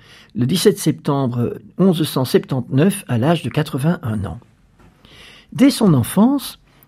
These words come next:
Hildegarde est favorisée de grâces mystiques. Au monastère de Diesebondenberg, ses visions continuent et elle les dicte à son conseiller spirituel,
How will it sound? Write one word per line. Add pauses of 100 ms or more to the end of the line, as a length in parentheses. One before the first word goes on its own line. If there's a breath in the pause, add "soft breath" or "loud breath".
(140 soft breath)
Hildegarde
est
favorisée
de
grâces
mystiques. (440)
Au
monastère
de
Diesebondenberg, (540 loud breath)
ses
visions
continuent
et
elle
les
dicte
à
son
conseiller
spirituel,